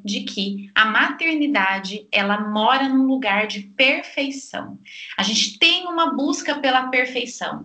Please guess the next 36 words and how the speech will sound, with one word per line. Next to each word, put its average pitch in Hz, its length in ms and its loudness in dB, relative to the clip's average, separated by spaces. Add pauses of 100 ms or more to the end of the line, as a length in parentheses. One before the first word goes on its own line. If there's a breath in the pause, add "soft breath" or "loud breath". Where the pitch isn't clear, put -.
(300 loud breath)
A 240 120 6
mãe 269 300 2
perfeita, 190 840 -4 (200 loud breath)
a 214 100 0
professora 262 540 -2
perfeita, 202 720 -4 (240 loud breath)
a 190 100 4
babá 220 380 4
perfeita, 196 600 -8
a 180 40 -8
recriadora 247 720 -2
perfeita, 202 680 -4
a 226 80 4
médica 302 480 -2
perfeita. 254 480 -4
A - 20 -4
gente 285 200 -2
estuda 427 300 0
bula, 233 360 0
a 208 40 2
gente 277 220 2
sabe 330 340 -2
doses, 208 460 0
a 196 60 -6
gente 262 240 0
sabe 277 420 0 (340 loud breath)
prazos, 220 540 2
a 220 100 0
gente 269 280 -2
sabe 269 600 0 (140)
efeitos 330 440 0
colaterais. 240 960 0
A 220 80 -2
gente 285 300 -8
vai 320 220 0
aprimorando 285 840 0